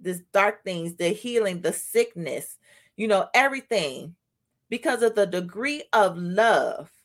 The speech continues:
You know, he's love, right? So basically, you know, when we have his spirit, that's that love that we should have and always nourish so that it can grow,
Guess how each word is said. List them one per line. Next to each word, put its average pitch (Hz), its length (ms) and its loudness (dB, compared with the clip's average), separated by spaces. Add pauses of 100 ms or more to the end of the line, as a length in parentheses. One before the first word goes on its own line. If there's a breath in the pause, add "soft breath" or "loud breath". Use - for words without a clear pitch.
(560)
You 226 140 -6
know, 214 220 4
he's 220 340 -8
love, - 400 -2 (100)
right? 101 320 -2 (1300)
So 247 340 4
basically, 269 800 0
you 269 140 -6
know, 262 220 0
when 220 240 0
we 269 220 -4
have 254 300 0
his 220 240 0
spirit, 226 640 2
that's 269 300 2
that 254 240 -2
love 226 380 4
that 190 160 0
we 220 100 -6
should 196 300 -6
have 202 360 -2
and 175 140 -8
always 190 640 -2
nourish 185 680 0
so 190 120 2
that 196 180 2
it 202 160 -4
can 175 160 -8
grow, 180 540 -2